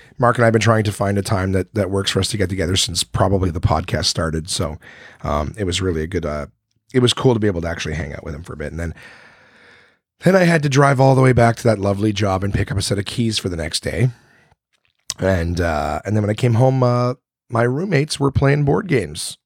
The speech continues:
Surprisingly enough, they were playing, like, you know, I think it was, uh,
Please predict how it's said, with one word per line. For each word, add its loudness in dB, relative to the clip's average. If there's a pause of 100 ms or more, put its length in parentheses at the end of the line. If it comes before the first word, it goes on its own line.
(180)
Surprisingly 0
enough, -6
they 4
were 4
playing, 0
like, -10 (140)
you -12
know, -16 (480)
I -4
think 0
it 0
was, -2
uh, -8